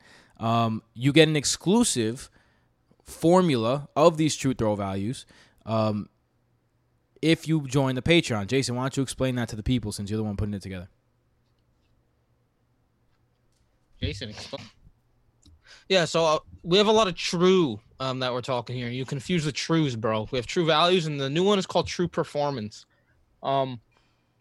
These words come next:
Speaker 3: 'cause I thought the name was cool.
Speaker 1: <laughs>
Speaker 3: Uh, what we did really was we took true values, another derivative of true values, 'cause true throw, target values are a derivative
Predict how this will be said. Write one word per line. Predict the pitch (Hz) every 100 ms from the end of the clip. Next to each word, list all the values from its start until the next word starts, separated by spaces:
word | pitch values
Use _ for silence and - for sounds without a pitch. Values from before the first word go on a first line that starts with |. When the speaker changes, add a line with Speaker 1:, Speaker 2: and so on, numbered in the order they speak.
| _ _ _ _ -
Speaker 3:
'cause | 190
I | 208
thought | 226 220
the | 214
name | 220 214
was | 143 113
cool. | - 120 101 _ _ _ _
Speaker 1:
<laughs> | - - 151
Speaker 3:
Uh, | 156 175
what | 196
we | 226 233
did | 226 208
really | 220 240
was | 220 165
we | 165
took | 190
true | - 214
values, | 180 165 180 170
another | 170 185
derivative | 160 156 160 160 151
of | 131
true | - 160
values, | 135 117 107 104
'cause | - 120
true | 220
throw, | 214 196 202 - _
target | - 175 180
values | 156 156 143 131
are |
a | 127
derivative | 135 147 143 143 143 123